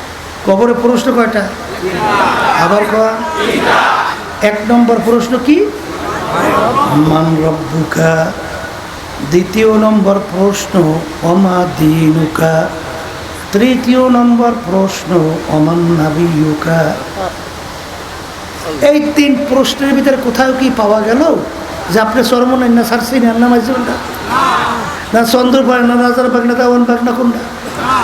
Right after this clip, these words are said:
না আটরশি? কথা কান নাই। যদি নাই হয়, দুনিয়ার জিন্দেগি কয়টা? বলেন, একটাই। একটু ধাক্কা দিয়ে কর।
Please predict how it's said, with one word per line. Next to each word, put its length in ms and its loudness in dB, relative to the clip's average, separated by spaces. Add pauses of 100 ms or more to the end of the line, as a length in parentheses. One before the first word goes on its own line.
(380)
না 100 4
আটরশি? 440 0 (840)
কথা 180 0
কান 340 2 (1120)
নাই। 200 -4 (800)
যদি 180 4
নাই 420 2 (100)
হয়, 280 -4 (1800)
দুনিয়ার 440 2
জিন্দেগি 440 2
কয়টা? 440 -2 (1400)
বলেন, 260 2
একটাই। 600 0 (1160)
একটু 180 0
ধাক্কা 260 0
দিয়ে 200 2
কর। 220 0